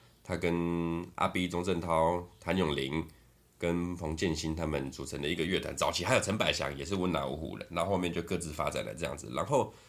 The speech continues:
陈友就说，除了乐队之外，那因为阿 B 还是校长，谭咏麟、谭校长他们比较帅嘛，他们就个-，个人的发展当然比较好，然后他们就决定说啊，我们各自单飞。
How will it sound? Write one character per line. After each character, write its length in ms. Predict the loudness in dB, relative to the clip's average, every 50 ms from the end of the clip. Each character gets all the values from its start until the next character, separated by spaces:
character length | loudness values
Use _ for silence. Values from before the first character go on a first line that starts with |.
| -20 -20 -20 -14 -6
陈 160 | 2 2 4
友 140 | 6 6 4
就 100 | 4 4
说， 380 | 6 8 8 8 6 4 0 -14 -20 -20 _ _ -20 -20 -20 -20 -20 -20 -20 -20 -20 -20 -20 -20 -20 -20 -20 _ _ -20 -20 -20 -20 -20 -20 _ -8
除 140 | 0 2 4
了 80 | 6 6
乐 200 | 6 6 6 6
队 180 | 6 4 4
之 100 | 4 4
外， 220 | 8 8 10 10 10
那 420 | 8 8 10 10 10 10 8 8 6
因 80 | 4
为 80 | 4 4
阿 180 | 6 6 4 4
B 420 | 6 4 4 6 4 4 2 -2 -12 -4
还 160 | 0 0 0
是 560 | 2 2 2 2 4 4 4 2 2 0 -2 -6 -12 -20 -20 -20 -20 -20 -20 -16 -6
校 240 | 2 4 6 6
长， 160 | 8 6 4 4
谭 160 | 4 4 4
咏 160 | 4 4 4
麟、 120 | 2 0
谭 120 | 0 -2 0
校 160 | 2 2 4
长 120 | 2 2
他 80 | 0 0
们 140 | 0 0 0
比 80 | 2 2
较 100 | 4 4
帅 260 | 4 6 6 6 6
嘛， 160 | 4 2 0
他 140 | 0 0 2
们 160 | 2 2 2
就 180 | 2 2 0 0 -2 -6 -14 -14 -4
个-， 180 | 0 0 0 0 0 -2
个 120 | 0 2
人 120 | 4 4 4
的 80 | 4
发 160 | 4 4 4 4
展 140 | 4 4
当 80 | 4 4
然 120 | 4 2 2
比 60 | 2
较 100 | 0 0
好， 200 | 0 2 0 0 2
然 100 | 0 2
后 280 | 4 4 4 4 4 2
他 120 | 0 0
们 140 | 0 0 -2
就 80 | -2 -4
决 100 | -2 -2
定 140 | -2 -2
说 180 | 0 0 0 2
啊， 160 | 4 6 6 6
我 60 | 4
们 140 | 4 0 0
各 140 | 2 2
自 120 | 2 4 4
单 160 | 4 4 6
飞。 300 | 6 4 4 4 0